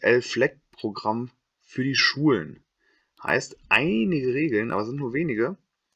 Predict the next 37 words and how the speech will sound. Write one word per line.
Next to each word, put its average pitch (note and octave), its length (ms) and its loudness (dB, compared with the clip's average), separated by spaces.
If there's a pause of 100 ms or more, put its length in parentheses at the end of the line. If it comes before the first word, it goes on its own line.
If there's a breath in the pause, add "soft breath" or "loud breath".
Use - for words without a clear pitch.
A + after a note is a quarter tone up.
(120)
sind D3 180 -4
ein C#3 60 -8
bisschen - 200 -8
ab-, - 200 -10 (140)
abgeändert A#2 640 0 (580)
von A#2 220 -2
den G#2+ 160 0
ganz D3+ 260 0
normalen G#2 320 0
Flag-Football-Regeln. C3 960 -2 (1040)
Da G2+ 120 2
gehe A#2 120 0
ich C#3+ 80 0
dann C3+ 100 2
aber F2 160 4
auch G#2 160 0 (760)
manchmal G#2+ 260 -4
drauf - 300 -8
ein - 360 -2
und - 240 -10
erkläre G2 360 -4
euch, - 200 -6
was - 260 -2
da - 120 2
anders F2+ 240 0
ist. E2+ 260 -2 (1200)
Die - 60 -4
Regeln C3 300 0
sind C3+ 120 -2
aber A2+ 200 2
so A#2 200 0
abgeändert, A#2 460 0
dass G#2 140 -2
es, - 220 -2
wie, G2+ 220 -4
wie A2 180 -6
gesagt, G#2 460 2